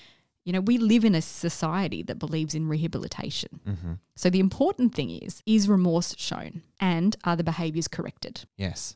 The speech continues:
Speaker 1: And I think on this film, everyone has said that he was a joy to work with and it was a
Speaker 2: Okay.
Speaker 1: joy to work on. So is this re-, him redeeming himself? I don't know.
Speaker 2: I, I think what's really important is that the dialogue that comes from David O. Russell and the surrounding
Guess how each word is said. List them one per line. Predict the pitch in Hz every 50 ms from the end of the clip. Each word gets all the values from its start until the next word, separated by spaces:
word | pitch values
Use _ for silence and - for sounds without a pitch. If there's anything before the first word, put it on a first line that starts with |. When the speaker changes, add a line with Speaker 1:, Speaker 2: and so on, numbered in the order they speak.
| _ _
Speaker 1:
And | - 202 190 190 180
I | -
think | 190 - - 247 240 -
on | - 240 226 202 170 151 156 -
this | - 196 202 - -
film, | - - 170 156 165 165 -
everyone | - 160 175 175 170 165 170 170
has | 170 170 160
said | - - - 165 156 156 147 - -
that | - 160 165 -
he | 160 175 165
was | 156 156 -
a | - 160
joy | - - 165 151 156 143 131 156 147 -
to | - 160
work | 156 143 127 - - -
with | 147 151 147
and | 143 165
it | -
was | - 160
a | 165
Speaker 2:
Okay. | 156 -
Speaker 1:
joy | 165 156 151 147
to | - -
work | 147 151 - - - -
on. | - - - - 160
So | - - 160 160 165 165 165 170 156 - _
is | 202 180 147
this | 165 175 - - - -
re-, | 175 165 156
him | - 190 180 180
redeeming | 170 170 156 180 220 247 277 294
himself? | 294 294 285 - - 349 480 494 - - - _ _ _ _ -
I | 185
don't | 156 143 -
know. | - - - - - _ _
Speaker 2:
I, | 117 120 127 - -
I | 120
think | 120 - 156 190
what's | 185 - - -
really | 104 107 98 90
important | 90 85 - - 90 92 92 90 87
is | 87 82 -
that | - -
the | - 85
dialogue | - 90 85 82 85 85 85 80
that | 82 - -
comes | - - 87 87 87
from | - 87 82
David | - 85 82 85 82 90 82
O. | 82
Russell | 80 80 80 82 - - - 80
and | 80 78 76 - _ -
the | - 87
surrounding | - - - 82 82 78 80 80 78 78 73 73